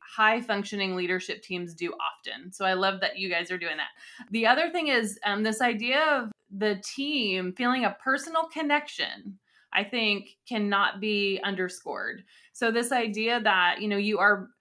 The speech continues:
if you're living your values, that is the culture that you are building. Like, that is, that permeates everything, whether the leader is in the room or not.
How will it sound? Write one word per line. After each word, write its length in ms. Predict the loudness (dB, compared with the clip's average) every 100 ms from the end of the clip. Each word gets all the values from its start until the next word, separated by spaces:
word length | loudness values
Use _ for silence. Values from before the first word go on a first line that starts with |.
| _ -4
if 100 | 2
you're 140 | 4
living 280 | 4 2 2
your 160 | 2
values, 680 | 6 8 6 4 0 0 2
that 180 | 2 4
is 160 | 0
the 80 | -2
culture 420 | -2 -4 0 0
that 220 | 2 2 2
you 140 | 2
are 180 | 2 0
building. 520 | -2 -4 -10 -12 -20 -4
Like, 260 | -2 -2 -4 -18 _ _ 0
that 180 | 4 4
is, 240 | 4 0 -4 -6
that 200 | 2 2 2 0
permeates 520 | 2 4 0 0 -2 -4
everything, 640 | 0 -2 -2 -2 -2 0
whether 580 | 2 2 2 4 2 2
the 120 | 0
leader 300 | 0 2 2
is 140 | 2
in 140 | 0 0
the 120 | 0
room 280 | 0 0 0
or 100 | -2
not. 140 | -2